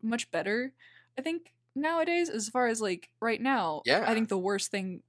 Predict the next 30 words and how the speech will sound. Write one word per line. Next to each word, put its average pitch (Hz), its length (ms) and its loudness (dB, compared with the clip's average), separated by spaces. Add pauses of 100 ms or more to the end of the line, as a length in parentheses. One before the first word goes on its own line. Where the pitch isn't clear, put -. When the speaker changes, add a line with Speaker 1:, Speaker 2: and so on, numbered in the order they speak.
Speaker 1:
people 185 260 -4
have 185 220 -2
is, 165 140 -8
like, 156 220 -8
"Oh, 180 180 0
if 156 160 -8
you're 180 80 -2
bad, 160 400 0
Santa 170 300 -6
won't 156 200 -8
bring 151 160 -8
you 165 100 -12
presents." - 420 -10
Like, 170 120 -10
that's - 180 -6
how - 80 -8
that - 180 -12
goes. - 240 -8 (320)
But, 226 80 2
like, 240 160 4
Krampus 466 520 6
Speaker 2:
Well, 156 140 8
I 160 80 12
mean, 196 180 2
Krampus - 400 8
is 254 120 12
Speaker 1:
ate - 40 8
Speaker 2:
still - 140 2
around. - 100 0
Speaker 1:
kids. 196 540 6